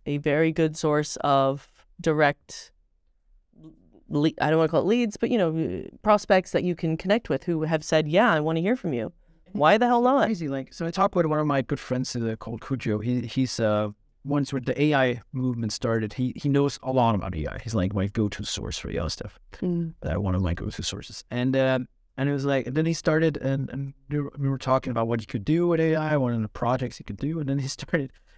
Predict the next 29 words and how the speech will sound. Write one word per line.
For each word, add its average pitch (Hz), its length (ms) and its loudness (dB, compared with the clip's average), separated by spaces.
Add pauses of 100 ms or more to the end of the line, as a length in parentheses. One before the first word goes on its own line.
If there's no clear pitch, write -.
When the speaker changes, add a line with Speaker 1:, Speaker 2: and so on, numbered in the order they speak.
Speaker 2:
he - 40 -14
started 254 360 2
A 185 120 0
I 185 140 4
newsletter, 185 440 -4 (560)
like, 131 260 2
newsletter, 135 560 2 (280)
a - 40 -20
fun 220 240 4
newsletter 185 440 2
about 139 240 0
A 139 140 0
I. 113 200 0 (140)
Speaker 1:
Mm. 202 300 0
Speaker 2:
And 175 120 0
it's 185 120 -6
so 233 260 2
old 220 260 0
school, 139 360 -4 (400)
and 185 160 2
it's 185 160 -2
so 196 160 0
smart 175 440 2
at 175 100 -6
the 156 80 -4
same 156 260 -2
time. 117 320 -6
Speaker 1:
Yeah. 214 140 8
Speaker 2:
Like, 175 260 0